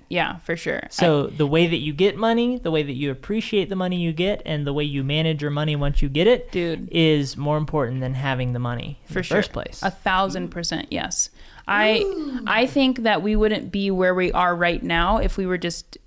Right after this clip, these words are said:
Speaker 1: you're so annoying, if we were just handed a bunch of money.
Speaker 2: Mm-hmm.
Speaker 1: I think we would have, I mean, we were. I got hit by a semi truck. I got a bunch of money. And
Speaker 2: But
Speaker 1: we
Speaker 2: we
Speaker 1: didn't
Speaker 2: knew, we knew the value of it.
Speaker 1: We knew the value of
Speaker 2: Yeah.
Speaker 1: it, but we didn't really know the value of it. I think now,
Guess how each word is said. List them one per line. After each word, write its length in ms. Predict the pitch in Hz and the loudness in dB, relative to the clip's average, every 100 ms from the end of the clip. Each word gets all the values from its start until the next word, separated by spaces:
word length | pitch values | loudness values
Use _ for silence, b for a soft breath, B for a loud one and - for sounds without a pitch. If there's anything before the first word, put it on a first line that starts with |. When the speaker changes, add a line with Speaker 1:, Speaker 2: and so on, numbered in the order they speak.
| 175 B B | -12 B B
Speaker 1:
you're 120 | B | B
so 180 | - - | -10 -10
annoying, 400 | - - - 110 - B B B | -8 -8 -8 -8 -10 B B B
if 160 | 202 | -2
we 100 | 220 | 2
were 140 | 214 202 | 4 2
just 160 | 180 | -2
handed 520 | - 180 175 185 185 - | -6 -2 0 0 -2 -6
a 60 | 175 | -6
bunch 320 | 165 165 170 | -2 -2 -2
of 100 | 170 | -6
money. 400 | 160 165 233 294 - - | -4 0 0 -2 -8 -2
Speaker 2:
Mm-hmm. 200 | 143 165 | 0 0
Speaker 1:
I 40 | |
think 180 | 208 202 | -2 0
we 120 | 190 | 0
would 140 | 175 165 | 2 0
have, 240 | 165 - - | -4 -10 2
I 60 | |
mean, 240 | 214 208 185 | 4 4 2
we 120 | 180 | 0
were. 220 | 170 233 - | 2 0 0
I 100 | 165 | -2
got 120 | 160 | 0
hit 160 | 196 | 0
by 100 | - | 2
a 60 | 170 | 2
semi 240 | 185 240 | 4 4
truck. 260 | 233 151 - - | 4 -2 -4 -4
I 100 | 220 | 0
got 120 | 226 | 0
a 60 | 180 | 0
bunch 320 | 196 277 254 | 2 0 0
of 60 | |
money. 300 | 127 104 107 - B B B - | -4 -8 -8 -10 B B B 0
And 140 | 233 | 6
Speaker 2:
But 40 | |
Speaker 1:
we 60 | 247 | 6
Speaker 2:
we 100 | 208 | 8
Speaker 1:
didn't 240 | 214 220 - | 6 6 4
Speaker 2:
knew, 80 | |
we 80 | 202 | 2
knew 120 | 196 | 4
the 60 | 190 170 | 4 4
value 340 | 170 165 131 | 4 2 0
of 80 | 127 | -4
it. 100 | - | 0
Speaker 1:
We 120 | 226 | 4
knew 140 | 240 | 4
the 100 | 240 | 4
value 360 | 208 185 180 175 | 4 4 4 4
of 120 | 170 | 4
Speaker 2:
Yeah. 60 | 185 | 4
Speaker 1:
it, 120 | 190 - B - | 2 -2 B -2
but 100 | 196 | 2
we 160 | 208 | 2
didn't 380 | 202 240 233 185 | 2 2 2 0
really 420 | 196 220 220 185 175 | 4 6 6 4 0
know 180 | - | -4
the 120 | - - | -6 -4
value 280 | - - | -4 -2
of 140 | - 82 | -2 -2
it. 80 | - | -2
I 120 | 214 | 0
think 240 | 254 240 | 0 -2
now, 480 | 185 175 180 208 240 | -4 -2 0 0 -2